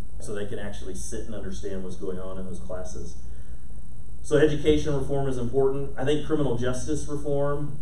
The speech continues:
um, you know, this is a Bible study I don't wanna go on if you wanna under, uh,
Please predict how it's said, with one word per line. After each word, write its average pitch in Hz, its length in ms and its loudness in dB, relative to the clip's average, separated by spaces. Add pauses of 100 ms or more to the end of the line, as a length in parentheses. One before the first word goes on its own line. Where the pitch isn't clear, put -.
um, 101 800 0 (460)
you 131 80 -2
know, 113 120 0
this 147 160 2
is 127 80 0
a 113 60 0
Bible 120 340 0
study 127 320 0
I 117 60 2
don't 117 140 0
wanna 113 160 0
go 113 120 2
on 120 300 0
if 107 120 0
you 117 100 0
wanna 113 200 0
under, 107 220 0 (760)
uh, 107 300 0